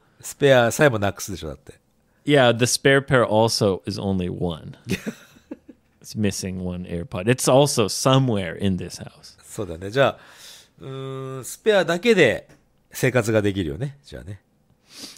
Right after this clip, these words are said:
Speaker 2: Yeah, you know, I usually only listen to one AirPod at a time.
Speaker 1: あ、そうか、片耳だけで聞いてるんだ、いつも。
Speaker 2: Yeah, usually,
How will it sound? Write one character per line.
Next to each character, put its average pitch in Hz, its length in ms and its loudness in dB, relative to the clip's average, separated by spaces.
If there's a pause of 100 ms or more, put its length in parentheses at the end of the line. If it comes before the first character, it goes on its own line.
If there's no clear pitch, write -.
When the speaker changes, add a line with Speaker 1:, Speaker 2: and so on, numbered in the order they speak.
(100)
Speaker 2:
Yeah, 302 380 6
you 254 160 6
know, 214 220 6
I 196 80 6
usually 202 520 4
only 156 340 6
listen 120 600 2
to 127 160 4
one 113 460 4
AirPod 101 640 -2
at 95 200 -2
a 90 120 -4
time. 87 480 -6 (320)
Speaker 1:
あ、 170 140 -6 (100)
そ - 160 -12
う - 20 -4
か、 202 80 -4
片 214 260 -2
耳 262 220 -2
だ 262 120 0
け 311 120 -2
で 254 60 -2
聞 165 140 -2
い 139 40 -4
て 135 100 0
る 104 100 -2
ん - 20 -8
だ、 76 60 -8
い 73 60 -10
つ - 120 -18
も。 - 160 -16 (760)
Speaker 2:
Yeah, 240 320 4
usually, 180 720 4